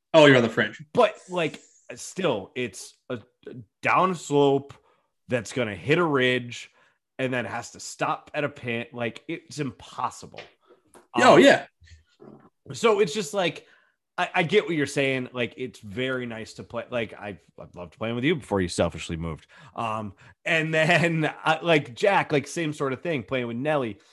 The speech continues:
Speaker 2: You, you see someone shot when you, you're used to playing with them, and you, you know if it's a good shot or not. If not, it could still
Speaker 1: Yeah.
Speaker 2: hit the green, and you might,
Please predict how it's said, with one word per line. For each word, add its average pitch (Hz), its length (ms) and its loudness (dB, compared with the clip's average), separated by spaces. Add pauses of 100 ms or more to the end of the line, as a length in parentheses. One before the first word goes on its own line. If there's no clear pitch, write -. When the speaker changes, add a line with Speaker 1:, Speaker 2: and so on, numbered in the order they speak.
(180)
Speaker 2:
You, 131 320 -14
you 160 180 -4
see 214 260 -6
someone 131 400 -6
shot 135 600 -6 (280)
when 113 440 -12
you, 113 220 -16
you're 110 180 -10
used 110 200 -10
to 87 60 -16
playing 120 280 -8
with 104 80 -12
them, 101 100 -10
and 101 120 -10
you, 107 80 -12
you 123 220 -4
know 131 220 0
if 110 100 -8
it's 101 120 -14
a - 20 -14
good 98 160 -12
shot 95 260 -10
or 85 60 -12
not. 76 160 -16 (300)
If 170 200 -4
not, 185 200 -2
it 190 80 -2
could 254 100 -6
still - 120 8
Speaker 1:
Yeah. - 100 4
Speaker 2:
hit 220 140 -8
the 156 60 -14
green, 135 340 -2
and 117 180 -8
you 139 80 -2
might, 160 320 -2